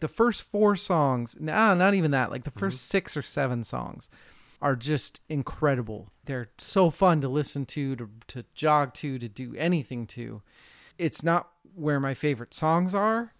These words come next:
Speaker 1: but it's definitely just, Dre had his shit
Speaker 2: Right,
Speaker 1: figured out
Speaker 2: right, right.
Speaker 1: by then. Which leads us into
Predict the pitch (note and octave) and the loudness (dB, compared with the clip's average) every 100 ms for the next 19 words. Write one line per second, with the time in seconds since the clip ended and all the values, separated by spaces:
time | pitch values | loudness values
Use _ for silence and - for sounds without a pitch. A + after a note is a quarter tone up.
0 | _ _ _ C3+ C3+ A#2+ - D3 D3+ D3 | _ _ _ -2 -2 -2 0 0 2 -2
1 | C3+ B2+ A#2+ A#2 - F3+ - C#3 - - | 0 -2 -4 -8 -20 -20 -4 -4 -4 -12
2 | A#2+ C3+ D#3 F3 D3+ D3 C#3 A#2 - C3+ | -2 4 6 6 6 4 2 0 0 -2
3 | A2 - C3 A#2+ - - B2+ G2+ G#2 A#2 | -2 -4 -4 -6 -10 -8 -6 -4 -4 -6
4 | G#2+ - - G2 F#2 F#2+ G2+ G2 G#2+ F#2+ | -8 -8 -4 -4 -4 -10 -12 -8 -8 -8
5 | - - - _ - F3+ D#3+ - E3+ A#3 | -14 -18 -20 _ -16 -4 -4 -2 2 2
6 | G#3+ G#3+ - G#3 F3+ - F3+ E3+ D#3 | 4 2 2 0 0 -2 -2 0 -2